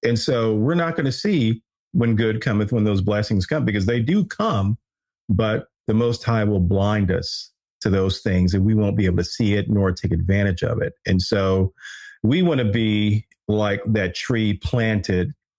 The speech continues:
where it's by the water, it's being fed, it's being nourished, and it continues to flourish and grow. It may be pruned from time to time, but we want that because, you know, Father loves his sons and daughters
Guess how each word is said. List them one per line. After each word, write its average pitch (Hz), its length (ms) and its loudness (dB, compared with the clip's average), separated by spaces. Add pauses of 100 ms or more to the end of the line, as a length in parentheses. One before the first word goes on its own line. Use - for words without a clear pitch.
(220)
where 101 720 0
it's 98 160 -6
by 113 260 -2
the 123 80 0
water, 101 380 0
it's 90 200 -4
being 104 220 0
fed, 98 340 0
it's 90 120 0
being 101 260 0
nourished, 95 400 0
and 104 80 0
it 95 140 -2
continues 104 520 0
to - 100 -4
flourish 95 680 -2
and 101 140 0
grow. 104 420 0 (320)
It 87 80 0
may 113 180 2
be 120 160 0
pruned 196 380 0
from 120 180 0
time 101 280 0
to 92 60 2
time, 92 340 2
but 82 140 2
we 101 120 2
want 101 340 0
that - 260 -6 (100)
because, 82 480 -2
you - 40 0
know, 82 180 0
Father 104 440 0
loves 98 420 0 (440)
his 104 160 -2
sons 107 240 0
and 92 140 2
daughters 101 500 0